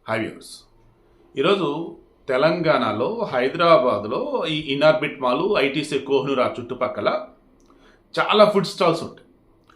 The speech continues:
అందులో దాసరి సాయి కుమారి, ఆమెని కుమారి ఆంటీ అంటూ ఈ YouTube చేసేవాళ్ళు, Insta రీల్స్ చేసేవాళ్ళు ఎలా హైలైట్ చేశారు ఏంటి, మీమ్స్ చేసి, రకరకాలు చేసి ఫేమస్ చేశారు.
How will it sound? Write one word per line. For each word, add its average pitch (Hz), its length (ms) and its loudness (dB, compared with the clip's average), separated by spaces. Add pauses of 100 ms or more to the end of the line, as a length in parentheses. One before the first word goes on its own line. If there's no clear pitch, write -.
(240)
అందులో 180 400 6 (760)
దాసరి 180 520 2 (100)
సాయి 160 320 6
కుమారి, 147 360 2 (640)
ఆమెని 160 400 4
కుమారి 151 460 4
ఆంటీ 135 260 -2
అంటూ 127 220 -2 (680)
ఈ - 20 4 (200)
YouTube 151 420 0
చేసేవాళ్ళు, 127 540 2
Insta 135 260 -6
రీల్స్ 135 200 -2
చేసేవాళ్ళు 127 340 0
ఎలా 143 180 2
హైలైట్ 131 300 0
చేశారు 123 300 -2
ఏంటి, 123 220 -4 (140)
మీమ్స్ 139 300 -2
చేసి, 123 260 -4
రకరకాలు 127 420 -2
చేసి 127 220 -6 (500)
ఫేమస్ 214 340 4
చేశారు. - 300 -6